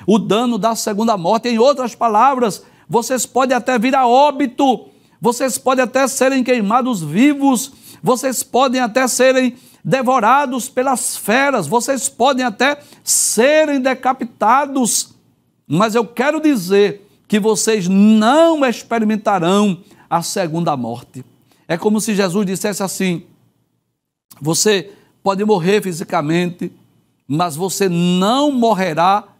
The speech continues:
eternamente. Você não estará eternamente separado de Deus", não é assim? E aí eu vou dar um exemplo muito simples,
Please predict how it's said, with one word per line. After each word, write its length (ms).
eternamente. 1040
Você 280
não 400
estará 400
eternamente 920
separado 720
de 120
Deus", 340
não 100
é 20
assim? 320
E 120
aí 160
eu 80
vou 120
dar 220
um 100
exemplo 480
muito 300
simples, 960